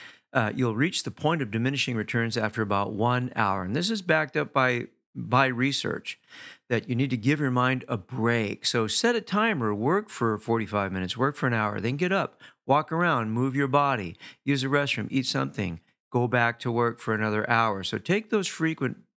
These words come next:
breaks during the day. It sure makes the, uh, the, uh, experience of working from home a lot better. Here's something important to remember. You're not always going to be able to follow your schedule. You're not going to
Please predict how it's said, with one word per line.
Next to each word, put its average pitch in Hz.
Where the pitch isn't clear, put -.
breaks 135
during 120
the 98
day. 110
It 123
sure 160
makes 135
the, 110
uh, 90
the, 104
uh, 82
experience 143
of 107
working 113
from 139
home 120
a 113
lot 110
better. 92
Here's 208
something 143
important 123
to 117
remember. 110
You're 120
not 127
always 120
going 110
to 107
be 101
able 98
to 107
follow 104
your 107
schedule. 98
You're 104
not 123
going 123
to 120